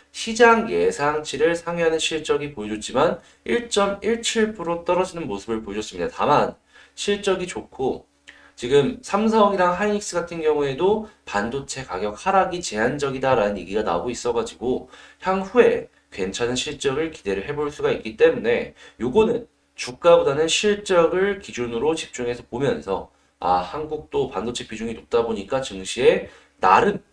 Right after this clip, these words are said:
긍정적으로 연결해서 볼 수 있겠구나, 요렇게 보시면 좋을 것 같습니다. 자, 그리고 미국의 십일월 경기 선행지수 같은 경우에는 일 점 일 프로로 예상보다는 조금 더 높게 나왔고요. 그리고 이제 중요한 내용이 하나 있습니다.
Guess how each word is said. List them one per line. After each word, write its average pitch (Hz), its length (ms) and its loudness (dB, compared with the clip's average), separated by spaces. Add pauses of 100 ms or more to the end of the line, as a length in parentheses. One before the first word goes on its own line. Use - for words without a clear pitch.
(300)
긍정적으로 123 840 -2
연결해서 98 520 -4
볼 98 100 -12
수 127 140 -12
있겠구나, 127 680 -4 (320)
요렇게 127 420 -2
보시면 117 520 -2
좋을 87 240 -8
것 80 120 -12
같습니다. 90 720 -6
자, 110 220 0
그리고 131 240 0
미국의 131 560 4
십일월 170 440 4
경기 117 440 -6
선행지수 185 560 -6
같은 151 300 0
경우에는 135 680 -2 (160)
일 208 200 -2
점 - 260 0
일 220 200 0
프로로 113 540 -2 (320)
예상보다는 175 960 0
조금 120 320 -10
더 123 80 -4
높게 - 320 -6
나왔고요. 85 760 -4 (420)
그리고 110 180 -4
이제 110 360 2
중요한 202 360 4
내용이 151 180 2
하나 131 140 -2
있습니다. 85 580 -10